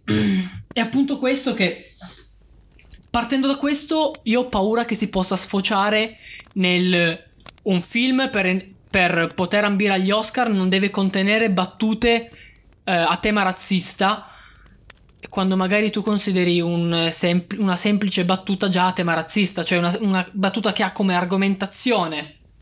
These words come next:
le persone di colore o le persone asiatiche, tu la consideri già razzista. Quello secondo me è un passo che bisogna assolutamente evitare,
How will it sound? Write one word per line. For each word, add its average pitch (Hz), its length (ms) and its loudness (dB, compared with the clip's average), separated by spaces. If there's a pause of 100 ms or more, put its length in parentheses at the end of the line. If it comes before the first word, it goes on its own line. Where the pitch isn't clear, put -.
(840)
le 190 140 0
persone 196 400 0
di 170 100 -4
colore 202 320 0
o - 40 -2
le 160 100 0
persone 185 320 0
asiatiche, 190 720 0
tu - 80 0
la 226 120 2
consideri 196 360 0
già 185 140 2
razzista. 170 680 -2 (720)
Quello 254 380 0
secondo 214 240 0
me 220 120 0
è 220 60 2
un 208 160 0
passo 208 400 0
che 220 140 -2
bisogna 196 380 2
assolutamente 196 600 0
evitare, 190 520 0